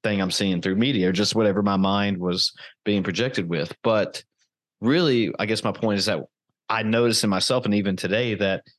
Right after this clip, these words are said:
in small groups I do really well with, you know, you know, just talking, conversations with, this, that. But when it gets to these bigger, like, you know, maybe six or more people, all of us having dinner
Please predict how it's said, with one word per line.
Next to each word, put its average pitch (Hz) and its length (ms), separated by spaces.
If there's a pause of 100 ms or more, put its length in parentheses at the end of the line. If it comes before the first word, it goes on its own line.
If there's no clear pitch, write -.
in 110 100
small 135 380
groups 127 300
I 95 60
do 95 140
really 98 280
well 85 240
with, - 260
you 87 60
know, 87 320
you 90 160
know, 85 80
just 82 200
talking, 95 400
conversations 92 640
with, 95 220
this, - 140
that. 95 160
But 98 80
when 98 240
it 127 60
gets 135 200
to 131 100
these 110 160
bigger, 107 480 (760)
like, 123 100
you 143 140
know, 131 40
maybe 123 260
six - 280
or 123 40
more 123 120
people, 131 300
all 117 240
of 117 80
us 117 100
having 113 300
dinner 117 360